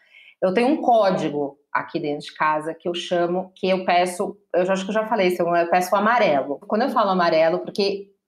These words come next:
você fala, "Gente, eu preciso ficar sozinha. Gente, silêncio, dá pra falar", mas daqui a pouco de novo. Quando eu digo a palavra amarelo, é porque estou quase chegando no vermelho. E realmente é um respeito. Então, o Tito, meu filho de cinco anos, pede amarelo,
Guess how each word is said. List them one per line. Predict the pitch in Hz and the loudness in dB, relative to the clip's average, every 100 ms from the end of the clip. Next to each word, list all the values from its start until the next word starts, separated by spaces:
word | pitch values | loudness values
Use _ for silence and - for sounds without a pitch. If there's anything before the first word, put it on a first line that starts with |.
| _ _ _ | _ _ _
você | - 285 | -6 -2
fala, | 202 | 0
"Gente, | 226 285 285 269 | 0 2 2 0
eu | |
preciso | 233 | -4
ficar | 262 277 | -2 0
sozinha. | 285 294 226 214 180 180 | 2 0 0 0 0 0
Gente, | 269 269 | 0 0
silêncio, | 311 285 226 240 | 0 2 2 0
dá | |
pra | 320 320 | 2 2
falar", | 247 | 2
mas | 202 190 - - - | 0 -2 -8 -14 -4
daqui | 220 240 | 0 0
a | |
pouco | 240 277 277 | 2 0 2
de | 240 | 0
novo. | 240 165 - | 0 0 -2
Quando | - 262 | 0 2
eu | 349 247 | 2 0
digo | 196 185 | -2 -2
a | 185 | 0
palavra | 180 165 165 - | 2 0 -2 -2
amarelo, | 202 262 302 240 208 175 170 175 190 240 - _ | 2 2 2 2 2 2 2 2 0 -4 -8 _
é | 180 | -6
porque | 175 190 190 202 190 196 196 | -4 -8 -6 -2 -2 -2 -6
estou | 185 - 208 | -8 -4 -4
quase | 226 226 247 240 | 0 2 2 0
chegando | 262 233 233 | 0 0 2
no | 240 | 2
vermelho. | 240 247 185 156 151 _ _ - | 2 0 0 -2 -6 _ _ -4
E | |
realmente | 175 220 269 254 247 247 | 0 2 2 2 2 2
é | 262 | 0
um | 240 | 0
respeito. | 285 - 190 175 | 0 0 0 0
Então, | 185 196 196 | 0 0 -2
o | |
Tito, | 196 233 240 277 | -4 -2 -2 0
meu | 233 196 | 0 0
filho | 208 180 | -2 -4
de | - | -4
cinco | - 269 269 | -2 0 0
anos, | 208 196 | -2 0
pede | 180 165 | 0 2
amarelo, | 165 156 151 151 165 | 2 2 2 0 -2